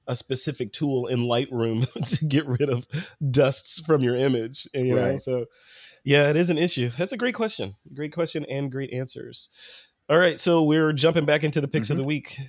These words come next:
Speaker 1: What's your, uh, what's your
Speaker 2: Oh,
Speaker 1: pick of the
Speaker 2: it's
Speaker 1: week?
Speaker 2: so easy. Let's see if I can get the box up in frame.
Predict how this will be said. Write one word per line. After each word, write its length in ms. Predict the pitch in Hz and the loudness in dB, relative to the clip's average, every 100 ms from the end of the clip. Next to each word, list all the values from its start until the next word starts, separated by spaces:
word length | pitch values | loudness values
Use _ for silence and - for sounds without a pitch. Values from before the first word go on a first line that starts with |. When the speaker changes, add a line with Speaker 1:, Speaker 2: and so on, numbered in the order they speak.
| - | -4
Speaker 1:
What's 240 | 151 - | -2 0
your, 280 | 156 156 147 | 0 2 2
uh, 200 | 139 135 - | 2 0 -4
what's 180 | 147 151 | -8 0
your 80 | |
Speaker 2:
Oh, 40 | 120 | 2
Speaker 1:
pick 60 | 123 | 4
of 40 | |
the 60 | 117 | 4
Speaker 2:
it's 100 | 139 | 0
Speaker 1:
week? 40 | |
Speaker 2:
so 240 | - 131 123 | 0 2 4
easy. 260 | 120 113 | 2 2
Let's 200 | 117 113 | 2 2
see 80 | - | 0
if 60 | - | -2
I 20 | |
can 100 | 113 | 0
get 140 | 113 110 | -2 -2
the 80 | |
box 400 | 101 101 104 - | 0 2 0 0
up 220 | 110 104 104 | -2 0 0
in 100 | 101 | -2
frame. 560 | - 104 104 104 101 | -2 -2 -2 -4 -6